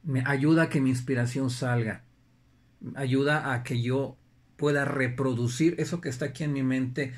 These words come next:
o que está en mi corazón guardado, lo empiezo a sacar por medio de la escritura. Fíjate, tan sencillamente como un lapicero. Y con esto empezamos a quitar un estrés, estre-, estre-, cuando estoy en estrés,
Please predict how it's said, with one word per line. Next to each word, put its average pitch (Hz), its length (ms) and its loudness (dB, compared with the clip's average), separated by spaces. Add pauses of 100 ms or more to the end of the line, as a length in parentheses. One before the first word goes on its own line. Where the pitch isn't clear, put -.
(120)
o 123 140 -6
que 151 80 0
está 156 160 0
en 160 60 2
mi 170 120 2
corazón 147 420 0
guardado, 135 480 -2
lo 127 120 -2
empiezo 127 340 -4
a 127 60 -6
sacar 135 500 -6 (400)
por 123 140 -4
medio 123 220 4
de 131 40 0
la 123 80 0
escritura. 113 540 -6
Fíjate, 147 320 -2
tan 117 200 -2
sencillamente 123 680 -2
como 120 200 -4
un 123 80 0
lapicero. 123 600 -4 (1900)
Y 139 80 -8
con 123 240 0
esto 135 240 -2
empezamos 127 760 -4
a 170 260 -4 (680)
quitar 131 400 -4
un 139 140 -4
estrés, 120 340 -8
estre-, 120 920 -8 (100)
estre-, 123 580 -8 (480)
cuando 117 140 -4
estoy 143 200 -4
en 135 100 -2
estrés, 120 420 -6